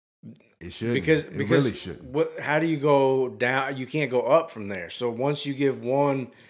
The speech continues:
Speaker 2: like, they gave one early, a fifty.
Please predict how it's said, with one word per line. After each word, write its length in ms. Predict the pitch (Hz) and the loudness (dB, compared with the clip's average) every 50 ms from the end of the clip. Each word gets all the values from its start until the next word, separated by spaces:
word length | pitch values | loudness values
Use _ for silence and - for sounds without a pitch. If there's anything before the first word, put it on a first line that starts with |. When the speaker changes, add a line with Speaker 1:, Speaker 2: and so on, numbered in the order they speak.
| - _ _ - | -20 _ _ -4
Speaker 2:
like, 140 | 123 127 123 | -4 -2 0
they 100 | 151 156 | 0 2
gave 240 | 165 190 175 139 120 | 4 4 2 2 2
one 260 | 127 143 156 147 127 | 0 2 2 2 0
early, 640 | 107 107 117 127 135 135 120 110 101 95 95 90 - - _ _ _ _ _ _ _ _ _ - | -2 -2 0 2 2 2 2 0 -2 -2 -4 -6 -10 -16 _ _ _ _ _ _ _ _ _ -10
a 80 | - 101 | -10 -10
fifty. 640 | - - 117 110 104 - - 95 92 90 92 | -6 -4 -2 -2 -2 -4 -8 -10 -10 -10 -10